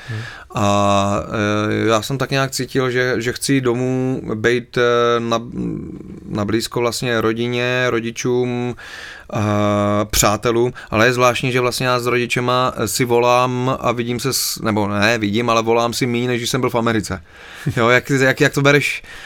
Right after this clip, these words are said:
Jo, že, že je to vlastně automaticky, že vlastně máš tady blízko, tak už, eh, eh, to není tak,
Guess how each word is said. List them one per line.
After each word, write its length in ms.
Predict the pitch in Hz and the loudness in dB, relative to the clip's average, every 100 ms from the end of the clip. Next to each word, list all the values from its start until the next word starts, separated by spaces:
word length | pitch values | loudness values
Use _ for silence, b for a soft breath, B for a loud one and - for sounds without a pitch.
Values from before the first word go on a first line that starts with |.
| B B B - 143 | B B B -8 -2
Jo, 380 | 120 131 139 - | 2 2 2 2
že, 300 | 123 123 120 | 2 2 2
že 80 | 127 | 2
je 40 | |
to 80 | 135 | 2
vlastně 240 | 131 156 | 0 2
automaticky, 840 | 123 123 131 123 131 - - 131 127 | 0 2 0 2 0 0 2 2 4
že 140 | 131 | 2
vlastně 240 | 127 117 135 | 2 0 0
máš 260 | 113 117 | 2 0
tady 180 | 135 127 | 0 0
blízko, 360 | 117 131 - 131 | 0 -2 -2 -2
tak 200 | 123 131 | -2 -2
už, 400 | - - - 123 | -2 -4 -2 0
eh, 1080 | 123 123 120 120 120 120 120 - 120 - 120 | 2 2 2 2 2 2 -2 -2 -2 0 -2
eh, 40 | |
to 120 | 127 | 0
není 180 | 127 131 | 0 0
tak, 160 | 131 | 0